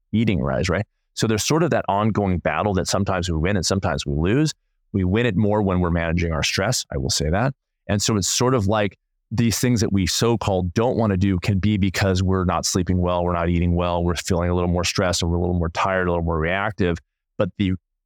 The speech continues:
I, or the real of us, does. And the, and the, the weird thing about it is I call it the after feeling. You know that y-, the real you wanted to do it. If you go, "I just don't wanna exercise today," but you do it anyway,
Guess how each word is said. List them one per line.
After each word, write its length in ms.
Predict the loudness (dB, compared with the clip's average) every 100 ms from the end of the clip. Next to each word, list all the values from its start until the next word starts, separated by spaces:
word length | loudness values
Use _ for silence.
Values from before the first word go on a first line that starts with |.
| _ _
I, 300 | -2 0 2
or 80 | 2
the 120 | 2
real 260 | 2 2 2
of 120 | 2
us, 200 | 0 -2 -8 _ _ -2
does. 580 | 0 2 2 -2 -6 -8 _ _ _ _
And 140 | 0 0
the, 100 | 0
and 280 | 0 2 0 -4 _
the, 200 | -2 0 0
the 100 | 0
weird 260 | 2 2
thing 120 | 2 2
about 200 | 2 2
it 20 |
is 60 |
I 60 | 0
call 160 | 0 0
it 60 |
the 120 | 0
after 280 | 0 -2 -4
feeling. 440 | -2 0 2 0 -2 _ _ _
You 160 | 0 4
know 280 | 4 4 2
that 140 | 0
y-, 200 | 0 0 2
the 100 | 2
real 300 | 4 4 4
you 160 | 2
wanted 260 | 2 2 2
to 60 |
do 240 | 2 2 2
it. 120 | 0 -6 _ _ _ -4
If 140 | 0
you 100 | 2
go, 240 | 2 2 0
"I 100 | -2
just 160 | 0
don't 120 | 0
wanna 180 | 0 -2
exercise 460 | -2 -2 0 -2 0
today," 300 | 0 0 -2
but 120 | 0
you 80 | 0
do 180 | 2 2
it 80 | 2
anyway, 380 | 2 2 0